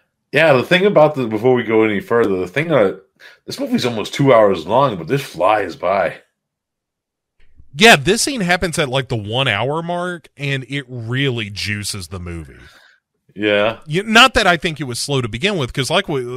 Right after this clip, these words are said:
Speaker 2: we were talking about in the upfront, like, this movie starts with some little scares in the first few minutes. Like, it doesn't goof off. Uh, it gets to the business of being a horror film right away. And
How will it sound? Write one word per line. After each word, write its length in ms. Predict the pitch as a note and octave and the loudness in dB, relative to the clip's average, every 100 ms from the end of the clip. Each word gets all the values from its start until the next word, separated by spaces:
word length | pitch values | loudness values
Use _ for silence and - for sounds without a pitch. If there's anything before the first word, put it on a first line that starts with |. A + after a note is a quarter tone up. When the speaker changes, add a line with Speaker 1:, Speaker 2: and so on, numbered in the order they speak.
| C#3+ | -8
Speaker 2:
we 160 | C#3 | -6
were 120 | A#2+ | -6
talking 240 | A#2 C3 A#2 | -2 -2 -2
about 220 | A2+ G#2+ | -2 -2
in 40 | |
the 100 | G2+ | -4
upfront, 440 | G2 F#2 - E3+ C3+ | -8 -8 -8 -6 -6
like, 240 | A2 G2+ | -8 -6
this 180 | C3+ F3 | -6 -4
movie 400 | F3+ B2+ A2 G2+ | -4 -2 -4 -6
starts 500 | F#2+ - A2 G#2+ - | -8 -6 -4 -6 -8
with 340 | G#2 F#2 F2+ - _ _ | -8 -8 -8 -14 _ _
some 240 | - C3+ | -4 -4
little 360 | A#2 G#2+ B2+ A2+ | -2 -2 -2 -2
scares 600 | - - A2 A#2 G#2+ F#2 | -4 -6 -2 -2 -2 -6
in 120 | G2+ | -8
the 80 | F#2 | -8
first 360 | F2 G#2 G2 - | -8 -10 -10 -12
few 180 | F#2+ E2+ | -10 -10
minutes. 460 | F2 F#2+ E2+ D#2 | -8 -8 -10 -10
Like, 160 | F#2+ E2+ | -12 -8
it 140 | C3+ | -6
doesn't 600 | C3 A#2+ F#2+ F2 _ G#2 | -4 -4 -6 -12 _ -20
goof 260 | F#2+ G2 F2 | -12 -10 -8
off. 540 | F#2+ G#2+ D2+ G#1+ - _ _ _ _ _ _ | -6 -6 -6 -12 -20 _ _ _ _ _ _
Uh, 180 | G#2 G2+ G#2 | -6 -4 -4
it 100 | A2+ | -4
gets 260 | A#2+ A#2 | -4 -4
to 80 | - | -6
the 80 | F#2+ | -10
business 420 | E2 G2 F#2 F#2 | -8 -8 -8 -10
of 100 | G2 | -12
being 220 | D#2+ F2+ E2+ | -12 -10 -10
a 80 | |
horror 320 | D#2 G2+ B2 G2+ | -8 -6 -6 -6
film 260 | F2+ D#2+ | -10 -12
right 220 | D#2+ F2 | -8 -8
away. 500 | E2 D#2 A2+ F#2 D#2+ D#2 _ _ _ _ | -8 -6 -4 -4 -8 -16 _ _ _ _
And 640 | B2 B2 A#2 A2 G2+ F#2+ | -4 -2 0 -2 -8 -12